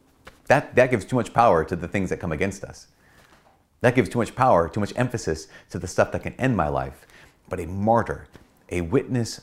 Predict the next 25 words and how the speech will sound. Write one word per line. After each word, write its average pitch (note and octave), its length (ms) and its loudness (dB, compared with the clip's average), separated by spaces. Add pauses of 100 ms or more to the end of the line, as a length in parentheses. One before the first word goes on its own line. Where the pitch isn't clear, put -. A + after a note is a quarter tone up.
(100)
for F2 440 2
the E2+ 120 -6
thing D#2 380 -6
that E2 180 -10
defines G2 500 -6
my D2 160 -6
life. - 420 -20 (1400)
And F2+ 200 -4
we're A2 180 6
called G2+ 280 4
as F2+ 140 0
Christians, D2 540 -8 (680)
as E2 140 -8
Catholic A#2 320 2
Christians, D#2+ 300 -6
we're E2+ 120 -6
called E2 460 4
to F2+ 120 -4
allow E2 240 2
our G#2+ 140 2
lives D2+ 340 -2
to - 80 -20
be D#2+ 80 -4
defined D#2+ 840 -4 (120)
by C#2+ 500 -4